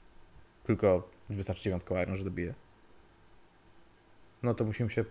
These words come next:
mega poważnie zastanowić nad tym dystansem. <laughs> Bo moim zdaniem nie ma już debaty. Nie ma żadnej debaty, czy piłka leci za daleko. Jest tylko kwestia, co mamy z tym zrobić. Bo debaty nie ma. Leci za daleko. Koniec, kropka.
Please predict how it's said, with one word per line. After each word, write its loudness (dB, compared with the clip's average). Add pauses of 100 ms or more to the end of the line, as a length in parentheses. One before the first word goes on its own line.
(140)
mega 4
poważnie 2
zastanowić -2
nad -6
tym -4
dystansem. -4 (420)
<laughs> 2
Bo 8 (400)
moim 10
zdaniem 10
nie 6
ma 6
już 4
debaty. 2
Nie 2
ma 6
żadnej 4
debaty, 0 (400)
czy -2
piłka 4
leci 2
za 0
daleko. -2 (560)
Jest 0
tylko 4
kwestia, 2
co -2
mamy 2
z -8
tym -4
zrobić. -6 (1400)
Bo 4 (140)
debaty 2
nie 2
ma. -4 (240)
Leci 4
za 0
daleko. -2
Koniec, 0
kropka. -4